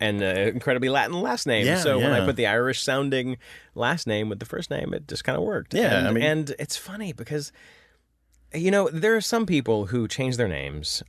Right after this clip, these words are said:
Speaker 1: um, who just feel very weird about it,
Speaker 2: Mm-hmm.
Speaker 1: right? Um,
Speaker 2: I, I couldn't have done it. I mean,
Speaker 1: Yeah.
Speaker 2: I, I had to add the T, but I, I couldn't.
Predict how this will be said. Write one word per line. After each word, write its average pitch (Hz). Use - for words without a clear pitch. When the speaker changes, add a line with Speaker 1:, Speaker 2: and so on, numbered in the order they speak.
Speaker 1:
um, 87
who 113
just -
feel 180
very 110
weird 123
about 62
it, -
Speaker 2:
Mm-hmm. 104
Speaker 1:
right? 120
Um, 110
Speaker 2:
I, 160
I 139
couldn't 202
have 135
done 123
it. 73
I 113
mean, 120
Speaker 1:
Yeah. 117
Speaker 2:
I, 110
I -
had 170
to 139
add 127
the 101
T, 165
but 104
I, 117
I 185
couldn't. 175